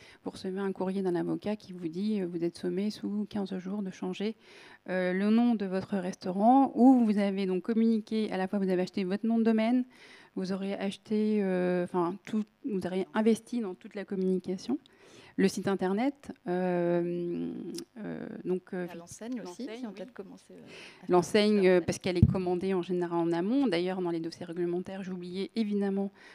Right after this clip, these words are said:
Speaker 1: tout ce qui était, euh, dossier, euh, de déclaration préalable. Quand on vient modifier, euh, votre façade ou déposer la déclaration préalable pour l'enseigne, évidemment. Donc, ce sont des délais, euh, des dossiers qui ont des délais, pardon, euh, euh,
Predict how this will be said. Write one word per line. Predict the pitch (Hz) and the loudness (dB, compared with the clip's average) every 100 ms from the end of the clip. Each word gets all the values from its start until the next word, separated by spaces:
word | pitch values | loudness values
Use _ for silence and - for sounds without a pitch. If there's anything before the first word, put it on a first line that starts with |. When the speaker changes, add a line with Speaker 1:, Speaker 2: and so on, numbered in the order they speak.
| - | -12
Speaker 1:
tout | 175 | -12
ce | - | -6
qui | |
était, | 175 - 185 | -6 -4 -2
euh, | 175 160 | 0 0
dossier, | 160 175 - 196 190 185 | -2 -6 -6 -6 -4 -2
euh, | 160 156 - - | 0 -2 -4 -4
de | 165 | -4
déclaration | 170 - 170 170 - 175 | -4 -8 -10 -8 -6 -8
préalable. | - 185 175 226 233 175 - - - _ | -6 -4 -2 0 0 -4 -8 -20 -20 _
Quand | - 170 | -20 -8
on | |
vient | 170 185 | -6 -4
modifier, | 180 170 170 - 190 190 | -4 -8 -10 -12 -8 -6
euh, | 170 160 160 | -4 -6 -4
votre | 160 - | -6 -6
façade | 170 - 196 214 208 | -10 -6 -2 0 0
ou | 175 | -2
déposer | 170 - 202 190 202 208 - _ - _ 175 | -4 -4 -4 -4 -4 -6 -10 _ -20 _ -8
la | 165 160 160 160 | -6 -4 -6 -6
déclaration | 156 170 175 165 175 185 | -6 -6 -8 -8 -8 -10
préalable | - 175 170 175 | -8 -8 -8 -8
pour | - 240 | -2 0
l'enseigne, | 208 196 - 190 190 170 | 0 -2 -4 -4 -4 -4
évidemment. | 175 175 170 165 233 | -4 -2 -2 -2 0
Donc, | 233 175 - _ _ _ | -2 -4 -10 _ _ _
ce | - | -14
sont | - 208 | -6 -4
des | 202 | -4
délais, | 196 208 226 240 220 | -4 0 2 2 4
euh, | 175 170 170 | 2 0 -2
des | 180 | -4
dossiers | 170 190 240 | -4 -6 -6
qui | - 196 | -6 -6
ont | 185 | -4
des | 180 | -6
délais, | 175 190 214 | -6 -8 -8
pardon, | 185 180 202 220 214 | -6 -4 -4 -2 -2
euh, | 170 165 - - - _ - - _ | -2 -2 -6 -12 -16 _ -20 -20 _
euh, | - 156 | -12 -12